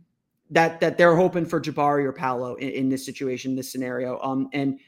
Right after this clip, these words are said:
Arthur, you're gonna take Paolo, so I'm gonna, I'm gonna, I'm gonna make that the pick. I kinda think they would take Jabari. I, I think they just want the kinda smarter player. They want someone that's gonna kinda fit into the system a, a little bit better for them. They have an all-star in, in, in DeJounte Murray.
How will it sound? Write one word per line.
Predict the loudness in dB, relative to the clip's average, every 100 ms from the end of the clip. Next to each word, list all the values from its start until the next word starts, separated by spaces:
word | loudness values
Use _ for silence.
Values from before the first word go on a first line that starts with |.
| _ _ 6
Arthur, | 8 6 2 4
you're | 6
gonna | 6 4
take | 0 0
Paolo, | 6 6 6 2
so | 2
I'm | 2
gonna, | 2 2
I'm | 2
gonna, | 2 2 2
I'm | 2
gonna | 2
make | 0 2
that | 2 2 -2
the |
pick. | -2 -2 -2 -8 _ _ _
I | 2 2
kinda | 2 -2
think | -2
they | 2
would | 2
take | 0 -4
Jabari. | -4 -2 0 0 -2 -4
I, | -6 -6
I |
think | -8 -8
they | -8
just | -8 -10 -6
want | -6 -6
the | -8
kinda | -8 -10
smarter | -8 -4 -2 -2
player. | -2 -2 -2
They | -2
want | -4
someone | -4 -6
that's | -6
gonna | -8 -6
kinda | -6
fit | -6 -4 -4 -4
into | -8 -8
the | -8
system | -6 -6 -6 -6 -10 _ _ _ -2
a, | 0 4
a |
little | 4 4 4
bit | 2 0
better | 0 0
for | -2
them. | -2 -2
They | -2
have | 0 0 0
an | 0
all-star | -2 -2 -4 -4
in, | -4 -4 -4
in, | -4 -4
in | -4 -6
DeJounte | -4 -4 -2 -2
Murray. | 0 0 0 -2